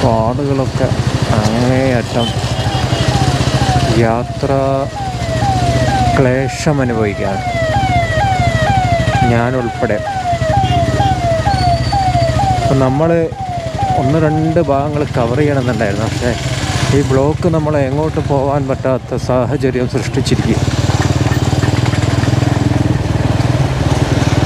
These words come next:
ഇവിടെയൊക്കെ കുറേ കല്ലിൻ്റെ, മെഷീൻ കല്ലിൻ്റെ വണ്ടികളൊക്കെ ഇങ്ങനെ പാർക്ക് ചെയ്ത് വെച്ചിട്ടുണ്ട്. ചാല,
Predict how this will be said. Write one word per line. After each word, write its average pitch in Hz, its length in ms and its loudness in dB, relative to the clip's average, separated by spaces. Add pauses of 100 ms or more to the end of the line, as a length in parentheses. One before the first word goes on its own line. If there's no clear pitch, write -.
(260)
ഇവിടെയൊക്കെ 143 680 0 (100)
കുറേ 127 240 2 (340)
കല്ലിൻ്റെ, 131 500 0
മെഷീൻ 123 360 -2
കല്ലിൻ്റെ 143 360 2
വണ്ടികളൊക്കെ 123 580 -2
ഇങ്ങനെ 120 200 0 (1400)
പാർക്ക് 127 580 0 (160)
ചെയ്ത് 123 380 2
വെച്ചിട്ടുണ്ട്. - 440 -2 (1900)
ചാല, 143 400 2